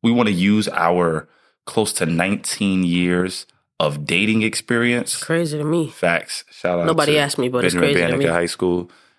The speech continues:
Speaker 1: You already know the vibes.
Speaker 2: B B A C D, we all we got.
Speaker 1: January twentieth would make nineteen years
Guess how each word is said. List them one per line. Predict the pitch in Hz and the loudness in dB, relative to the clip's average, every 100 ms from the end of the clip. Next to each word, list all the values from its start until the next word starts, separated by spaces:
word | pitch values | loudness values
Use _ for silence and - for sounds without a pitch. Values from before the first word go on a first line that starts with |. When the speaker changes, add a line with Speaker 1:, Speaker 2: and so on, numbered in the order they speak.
| - | -4
Speaker 1:
You | 90 | 0
already | 85 80 | 2 2
know | 80 90 | 2 2
the | |
vibes. | 78 78 78 | 2 0 0
Speaker 2:
B | 147 | 0
B | 143 151 | 0 0
A | 147 | 0
C | 170 | -2
D, | 160 165 | -2 0
we | 143 | 0
all | 143 | -2
we | 147 | -2
got. | 160 151 | -2 -2
Speaker 1:
January | - 87 90 90 | 0 0 2 2
twentieth | - 110 101 90 - - - | 2 2 2 0 -4 -14 -6
would | 82 80 | -2 0
make | 82 87 | 0 0
nineteen | 87 85 90 95 | -2 -2 -2 0
years | 101 82 78 | 0 -2 -6